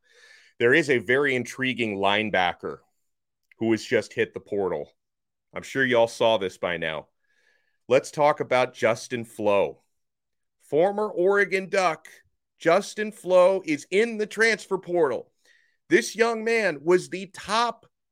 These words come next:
linebacker in the class of twenty twenty, was a top ten recruit in the entire country in the class of twenty twenty, a five-star talent coming out of high school from the state of California.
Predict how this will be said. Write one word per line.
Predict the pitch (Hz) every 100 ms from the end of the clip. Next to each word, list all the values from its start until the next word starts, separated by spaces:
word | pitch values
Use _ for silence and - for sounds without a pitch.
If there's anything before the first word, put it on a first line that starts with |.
| _ 147
linebacker | 202 233 240 202 185 175 - 170 170
in | 170 160
the |
class | 156 185 190 202 -
of | 165 165
twenty | - 185 208 196
twenty, | 165 - 208 196 123 -
was | 143
a | 151
top | 131 196 226 226 -
ten | 208 202
recruit | 175 175 - 233 214
in | 170
the | 165
entire | 156 175 185 170
country | - - 226 - 190 147 110 _ _ _ 156
in |
the | 160
class | 160 165 147 139
of |
twenty | - 160 147
twenty, | 135 143 123
a | -
five-star | 165 196 226 190 - 208 202 202 190
talent | 180 180 196 190
coming | - 170 208
out | 202 196
of |
high | 175 185
school | - 180 180
from | 175 139
the |
state | 139 175 175
of | 185
California. | 180 175 170 165 160 165 160 160